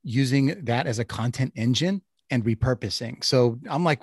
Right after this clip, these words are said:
heavy focused into this idea of this is just the, the starting point, the jump off for you to create, you know, turn your show into a YouTube channel, turn your show into, uh, epic blog posts and into social media content, uh, with the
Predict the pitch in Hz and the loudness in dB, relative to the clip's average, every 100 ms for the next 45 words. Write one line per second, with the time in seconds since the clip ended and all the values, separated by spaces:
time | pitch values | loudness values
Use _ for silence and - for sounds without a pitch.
0 | - 131 147 147 131 147 135 131 - 120 | -6 -4 -2 0 2 2 2 -2 -2 -2
1 | 117 - 120 107 117 120 139 110 98 - | -2 0 0 2 4 2 2 -2 -4 -12
2 | - - - 127 190 156 131 139 - 110 | -20 -8 -2 2 2 2 0 -2 -2 -4
3 | 98 92 - - 104 104 90 104 95 95 | -4 -8 -8 -4 -4 -2 -4 -4 -6 -6
4 | 110 107 101 107 107 - - - - 113 | -4 -2 -2 -4 -6 -14 -20 -20 -6 0
5 | 123 120 113 131 120 120 101 95 135 135 | 2 2 2 0 0 0 -2 -2 0 2
6 | 131 - 135 120 113 - 110 104 123 123 | 2 2 4 4 4 2 0 2 2 2
7 | 135 117 - 123 123 120 123 117 - 117 | 2 2 2 2 2 0 0 0 0 0
8 | 110 107 - 113 101 - - - 104 107 | 0 -2 0 -2 -2 -6 -20 -8 -6 -4
9 | - 120 123 101 123 117 113 123 113 - | -4 -2 -2 0 2 2 4 2 2 -2
10 | - 120 107 101 110 - 104 104 107 156 | -6 -4 -2 -2 -4 -4 -4 -2 0 2
11 | 165 120 120 110 - 107 104 - - - | 2 2 0 -2 0 -2 -4 -12 -20 -20
12 | _ 123 113 110 - _ - 120 147 - | _ -2 0 0 -4 _ -10 0 0 0
13 | 139 151 | -4 -4